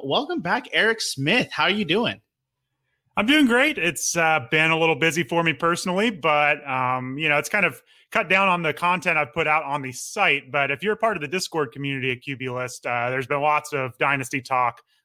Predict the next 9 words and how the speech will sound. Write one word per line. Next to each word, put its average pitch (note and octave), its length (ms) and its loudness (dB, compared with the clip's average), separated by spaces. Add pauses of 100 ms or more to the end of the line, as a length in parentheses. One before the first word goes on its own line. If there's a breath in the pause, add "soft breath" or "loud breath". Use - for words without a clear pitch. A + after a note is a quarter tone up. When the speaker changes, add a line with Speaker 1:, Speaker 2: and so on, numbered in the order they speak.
Speaker 2:
lots C#3+ 240 -2
of B2+ 80 -12
Scott C3+ 360 -2
Fish C3+ 160 -4
Bowl B2 240 -6
talk, A#2 400 -2
lots C#3 400 -2
of A#2+ 260 -4
just C3+ 240 -6